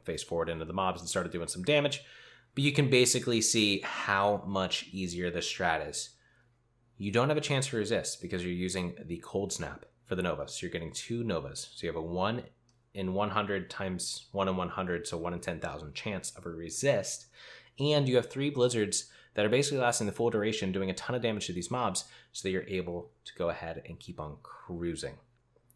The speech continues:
You can see here, nine minutes, twenty-five seconds, we have both of these runs down. If you just wanna do Catherine Armory, it's a hundred and sixty-two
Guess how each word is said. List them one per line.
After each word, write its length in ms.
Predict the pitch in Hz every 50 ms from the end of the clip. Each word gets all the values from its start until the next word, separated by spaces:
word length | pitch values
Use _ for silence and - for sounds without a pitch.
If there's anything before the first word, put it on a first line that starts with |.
| _ _ _
You 80 | 101
can 80 | 107 -
see 140 | - 117 101
here, 180 | 110 104 98
nine 640 | 95 95 92 95 95 98 107 117 123 131 139 139 131
minutes, 460 | 120 117 113 117 113 - - - - -
twenty-five 640 | - - 101 104 117 113 113 - 110 107 104 98
seconds, 440 | - - - 95 - - 92 90 90
we 100 | 90 87
have 200 | 87 87 - -
both 220 | - 90 90 - 104
of 80 | 95
these 200 | 95 95 87 -
runs 200 | 90 90 87 85
down. 320 | - - 92 87 87 85 -
If 120 | - - 98
you 80 | 104
just 340 | 104 - - 101 95 - -
wanna 120 | 104 98 98
do 220 | 95 101 101 95
Catherine 420 | - - - 95 92 - 95 80
Armory, 240 | 78 87 87 95 92
it's 100 | 87 -
a 60 | -
hundred 380 | - - - 107 101 107 107 107
and 120 | 95 90
sixty-two 1080 | - - - 110 - - - - 95 92 - - - - - - - 117 113 110 107 101